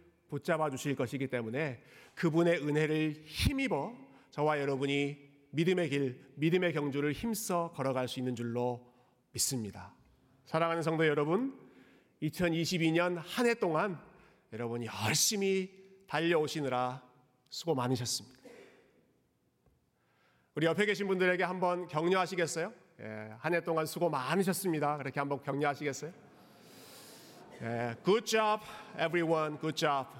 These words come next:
예. 아, 여기까지 오시느라, 여기까지 달려오시느라 여러분 너무너무너무, 어, 수고 많으셨습니다. 우리가 여기까지 달려올 수 있는 모든 것이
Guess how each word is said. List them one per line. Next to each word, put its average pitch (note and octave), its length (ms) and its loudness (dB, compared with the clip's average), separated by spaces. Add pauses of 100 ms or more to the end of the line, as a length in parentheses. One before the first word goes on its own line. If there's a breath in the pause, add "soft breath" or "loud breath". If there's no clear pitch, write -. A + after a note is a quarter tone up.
(320)
예. A2 280 -6 (800 loud breath)
아, A2+ 640 -6 (140)
여기까지 G3+ 460 2
오시느라, F#3 520 2
여기까지 F3 380 2
달려오시느라 E3 640 2
여러분 D3+ 260 0
너무너무너무, D#3+ 960 4
어, A2+ 360 -2
수고 E3 240 2
많으셨습니다. C#3+ 720 -2 (2750)
우리가 F#3 300 4
여기까지 A3 400 2
달려올 G#3 400 2
수 G#3+ 100 -4
있는 G3 260 4
모든 C4 500 4
것이 A3+ 500 2